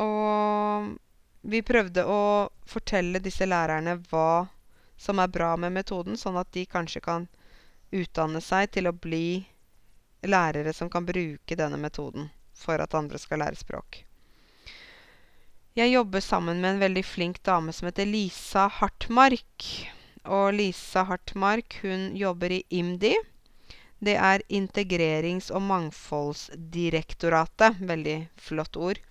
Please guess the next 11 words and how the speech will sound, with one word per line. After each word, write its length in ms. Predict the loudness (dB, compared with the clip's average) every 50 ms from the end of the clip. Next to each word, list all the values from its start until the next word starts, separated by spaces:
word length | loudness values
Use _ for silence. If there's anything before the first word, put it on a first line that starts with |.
| -20 -20 -20 -20 -20 -20 -20 -20 -20 -20 -20 -18 -10 -2
Hun 200 | 0 0 2 2 2 2
har 160 | 2 2 2
jobbet 580 | 2 2 2 2 0 -2 -4 -4 -4 -4 -6 -6
med 400 | -4 -2 0 2 2 2 0 -2 -6 -14 _ _ _ _ _ _ _ _ _ _ -18 -14 -6
innvandrere 920 | -2 -2 0 0 -2 -2 -4 -4 -4 -6 -6 -4 -4 -2 0 0 0 0 -2 -4 -8 -20 -20 -20 -20 -20
siden 600 | -18 -12 -6 -6 -4 -4 0 -2 -2 -2 -2 -6
nitten 420 | -6 -6 -6 -8 -8 -10 -10 -10
sytti. 500 | -8 -4 -4 -4 -4 -2 -2 -2 -2 -2 -4 -16 -20 _ _ _ _ _ _ _ _ _ _ _ -20 -20 -20 -20 -20 _ _ _ -14 -6
Eh, 260 | -4 -2 0 0 0
Lisa 300 | 0 0 -2 0 2 4 4 4
er 40 | 4